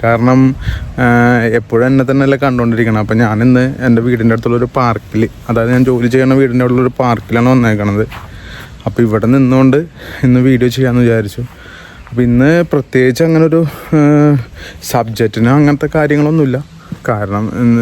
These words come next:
എന്ന് വെച്ചാൽ നമുക്ക് ഇറ്റലിയിൽ വരുന്ന കഴിയുമ്പോൾ നമുക്ക് കിട്ടാൻ പോകുന്ന ജോലിനെയും അതിന് കിട്ടുന്ന സാലറി അതിനെപ്പറ്റിയാണ് ഇന്ന് വീഡിയോ ചെയ്യാമെന്ന് വിചാരിച്ചേക്കുന്നത്. അപ്പോൾ നമുക്ക്, ഏഹ്, വീഡിയോയിലേക്ക് കടക്കാം. അതിന് മുമ്പ് തന്നെ നിങ്ങൾക്ക്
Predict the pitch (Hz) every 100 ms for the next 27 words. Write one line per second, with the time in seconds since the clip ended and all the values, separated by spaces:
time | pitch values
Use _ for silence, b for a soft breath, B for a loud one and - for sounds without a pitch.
0 | 110 110 120 123 110 123 123 117 120 123
1 | 117 110 113 120 123 127 127 127 123 127
2 | B B B 120 117 110 127 120 120 120
3 | 120 123 123 123 120 127 120 113 113 113
4 | 117 123 - B B B 113 110 117 113
5 | 113 - 117 117 110 110 110 110 107 110
6 | 113 120 120 123 123 120 113 120 117 113
7 | 110 101 104 101 101 101 104 - - -
8 | B B B 107 107 113 110 120 123 120
9 | B B 123 117 113 113 117 113 110 107
10 | 127 120 120 117 131 131 135 135 B B
11 | B 135 123